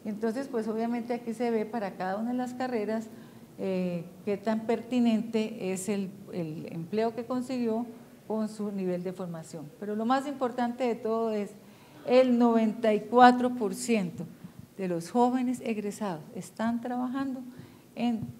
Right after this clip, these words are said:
eh, trabajos, en empleos que tienen directa o indirectamente relación con lo que estudian, pero principalmente relación directa. Y por último, les preguntamos a ellos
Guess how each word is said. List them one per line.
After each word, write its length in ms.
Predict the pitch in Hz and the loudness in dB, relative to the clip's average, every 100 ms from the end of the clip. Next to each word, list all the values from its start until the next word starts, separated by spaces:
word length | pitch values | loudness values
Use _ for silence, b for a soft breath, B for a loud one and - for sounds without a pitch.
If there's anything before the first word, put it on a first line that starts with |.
| - | -12
eh, 280 | - 190 180 170 | -8 -6 -8 -10
trabajos, 600 | - 190 214 233 240 233 - B B B - - - | -6 -2 0 0 -2 -10 -18 B B B -14 -14 -8
en 160 | 214 | -6
empleos 480 | 202 180 233 233 233 | -6 -2 0 0 -2
que 140 | 233 190 | -6 -6
tienen 460 | 196 190 214 - | -4 -4 -4 -6
directa 540 | 175 196 214 220 - 226 | -8 -2 -2 -2 -6 -6
o 60 | 214 | -4
indirectamente 880 | 190 185 175 175 202 196 196 185 202 | -4 -4 -6 -8 -10 -8 -10 -10 -8
relación 600 | 202 208 208 208 190 185 185 - | -6 -6 -8 -10 -10 -10 -12 -10
con 220 | 185 180 | -8 -8
lo 120 | 170 170 | -10 -12
que 180 | 151 - | -14 -12
estudian, 380 | 160 - - - - - | -16 -16 -16 -16 -20 -10
pero 180 | 196 190 | -8 -6
principalmente 760 | 185 180 175 185 196 185 185 185 B B | -8 -10 -10 -8 -6 -8 -8 -10 B B
relación 440 | 190 175 160 170 156 | -4 -4 -4 -6 -4
directa. 340 | 156 - - - B B B B | -4 -6 -10 -16 B B B B
Y 120 | 254 | 0
por 200 | 262 277 | 12 12
último, 460 | 294 240 226 180 160 - - - | 12 6 0 0 -6 -12 -16 -2
les 160 | 214 | 0
preguntamos 680 | 220 226 208 196 208 220 240 | 0 0 0 2 0 2 4
a 140 | 240 | 4
ellos 340 | 196 185 196 | 4 4 0